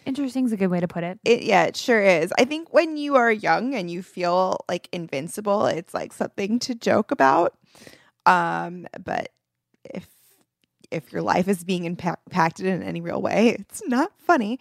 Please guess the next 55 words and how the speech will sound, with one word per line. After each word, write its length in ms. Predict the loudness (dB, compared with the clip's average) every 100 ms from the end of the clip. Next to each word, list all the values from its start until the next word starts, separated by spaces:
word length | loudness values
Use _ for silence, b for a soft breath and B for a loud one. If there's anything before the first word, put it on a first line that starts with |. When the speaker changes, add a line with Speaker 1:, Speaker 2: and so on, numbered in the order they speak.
| B
Speaker 1:
It's 160 | -2 4
a 60 | 8
Speaker 2:
But 220 | 8 6
Speaker 1:
good, 80 | 0
this 120 | -2
is 80 | -2
a 60 |
good 180 | 0 0
time 240 | 0 -6 -6
to 540 | -6 -2 0 0 -2 -4 _ _
brush 400 | 0 2 2 2
up 240 | -2 -2 -10
on 560 | -8 -6 -6 -6 -8 -12 _ -14
your, 220 | -10 -10
like, 180 | -12 -18 _
chatting 720 | -16 -10 -8 -8 -10 -14 -18 -20 _
skills 680 | -18 -16 -14 -12 -12 -14 -16
and 160 | -10 -8
your 140 | -8
wit, 300 | -8 -8 -10 -16 b b b -4
because 320 | 2 2 4
you 60 |
Speaker 2:
Mm-hmm. 60 | 6
Speaker 1:
really 200 | 6 4
should 260 | 0 -4 -4
not 200 | -6 -4
be 60 |
meeting 280 | -4 -2 -2
up 120 | -4
with 80 | -8
strangers 400 | -6 -6 -4 -4
right 160 | -4 -2
now. 140 | -4
You 100 | -4
shouldn't. 380 | -4 -6 -8 -10 _
Y-, 220 | -20 -14 -8
if 160 | -4
you're 140 | 0 2
meeting 200 | 2 0
up 40 |
with 80 | -2
someone 160 | 0 2
for 80 |
the 80 | 0
first 240 | 0 -2 -2
time, 320 | -6 -6 -8
I 140 | -10 -4
always 220 | -4 -2
recommend 540 | -4 -4 -6 -8 -10
meeting 320 | -10 -8 -8
up 80 | -10
with 80 | -12
them 140 | -10 -10
in 120 | -10
public. 480 | -10 -6 -6 -6